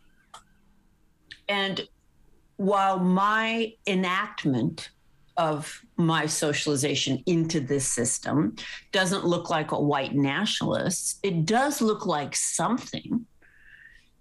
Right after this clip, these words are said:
Um, and if we think about racism more as a continuum rather than an either or, right? I was taught to see it as an either or. You're either racist or you're not racist. And if you're not racist, we're done. There's no more that you need to get involved with,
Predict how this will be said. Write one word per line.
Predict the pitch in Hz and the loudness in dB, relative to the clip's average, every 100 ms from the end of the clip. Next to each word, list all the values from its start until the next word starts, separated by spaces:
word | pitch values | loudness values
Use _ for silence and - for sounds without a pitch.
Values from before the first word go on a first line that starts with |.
| - | -6
Um, | 156 139 135 - - - | -4 -2 -4 -6 -10 -6
and | 185 175 170 170 160 | 0 2 2 2 -2
if | 175 170 202 180 | -2 -2 -2 0
we | 214 185 | -2 -2
think | - 262 | -2 0
about | 233 196 180 | 0 0 0
racism | 180 180 180 175 175 | 0 0 0 0 2
more | 170 165 156 | 4 4 2
as | 156 | 0
a | 151 | -4
continuum | - 147 139 - - 233 226 214 160 139 135 156 185 _ _ - | -2 -2 -2 -2 0 2 4 4 2 2 2 2 0 _ _ -2
rather | 170 165 160 | 0 2 2
than | 156 147 | 2 2
an | 143 | 0
either | 175 170 170 156 | 0 2 2 2
or, | 156 156 208 339 - _ _ _ _ _ _ _ _ - _ - | 2 2 2 -2 -8 _ _ _ _ _ _ _ _ -20 _ -6
right? | 180 | -2
I | 196 | 0
was | 233 233 | 0 0
taught | 262 240 | -2 0
to | 214 | -2
see | 226 | 0
it | 185 | 0
as | 175 160 | 0 0
an | - | 0
either | 180 165 156 | 0 0 0
or. | 151 | 2
You're | 156 220 | 2 2
either | 226 | 0
racist | 214 233 233 226 | 0 0 -2 -2
or | |
you're | 202 | 0
not | 165 131 | 0 0
racist. | 113 127 - - - _ _ - | -4 -6 -8 -14 -20 _ _ -6
And | 170 180 | -2 -2
if | 196 | 0
you're | 190 | 0
not | 226 196 | 0 0
racist, | 202 - 185 165 | -2 -2 -4 0
we're | 151 | 0
done. | 151 139 131 | 0 0 0
There's | 143 139 | 0 2
no | 156 151 | 2 2
more | 147 139 | 2 2
that | 139 147 | 2 2
you | 151 | 2
need | 151 - | 0 0
to | 143 | -2
get | 147 | 0
involved | 143 139 143 160 - | 0 0 0 -2 -4
with, | - | -4